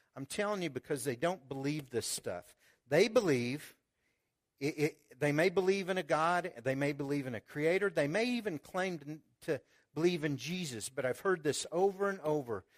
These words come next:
They say either things like, "I don't believe in the Jesus of the Bible, and there isn't any other Jesus to believe in," or they say things like, "Hey, Christ will forgive me for this. I'm still gonna live in my trespasses and my sins."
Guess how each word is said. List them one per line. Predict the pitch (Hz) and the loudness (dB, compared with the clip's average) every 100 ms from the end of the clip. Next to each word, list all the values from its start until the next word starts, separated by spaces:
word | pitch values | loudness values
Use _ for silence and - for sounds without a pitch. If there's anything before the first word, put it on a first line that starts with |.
| _ - | _ -2
They | 139 | 0
say | 135 185 165 147 - _ - | 2 4 4 2 -4 _ -2
either | 160 156 | 0 0
things | - 165 156 156 | 0 0 0 -2
like, | 131 | -2
"I | 127 | -2
don't | 117 165 202 | 0 0 0
believe | 175 180 175 | 0 0 0
in | 156 | -2
the | 131 | -4
Jesus | 117 139 127 120 | -4 -8 -8 -8
of | 117 | -8
the | 101 | -2
Bible, | 104 101 98 139 | 0 0 -2 -8
and | - 143 | -6 -2
there | 151 | 0
isn't | 226 226 156 135 | 2 2 2 0
any | 120 117 | 0 -2
other | 104 107 | -2 -6
Jesus | 110 104 92 85 | -8 -10 -10 -12
to | - | -14
believe | 90 92 87 | -16 -14 -14
in," | 101 135 - _ _ _ | -14 -16 -18 _ _ _
or | 185 202 | 4 6
they | 170 | 6
say | 151 - 160 | 4 4 2
things | - 160 151 156 | 2 0 0 -2
like, | 139 | -4
"Hey, | - 226 127 - _ _ _ _ _ | 2 2 2 -2 _ _ _ _ _
Christ | 214 208 - | 4 4 4
will | 202 | 2
forgive | - 170 175 | 2 2 2
me | 165 139 | 4 -2
for | - 123 | -2 -2
this. | 107 - - | -2 -4 -10
I'm | 135 135 | -8 -6
still | - 208 226 | -2 6 6
gonna | 226 240 | 8 2
live | 180 160 175 180 156 - _ _ _ _ _ - | 2 4 6 6 2 -14 _ _ _ _ _ -6
in | 151 | 0
my | 147 | 0
trespasses | - 202 190 - 190 180 190 156 156 | 4 4 4 4 2 4 2 2 -2
and | 160 | 0
my | 147 | 0
sins." | - - 208 156 113 - | 2 4 4 4 -2 -12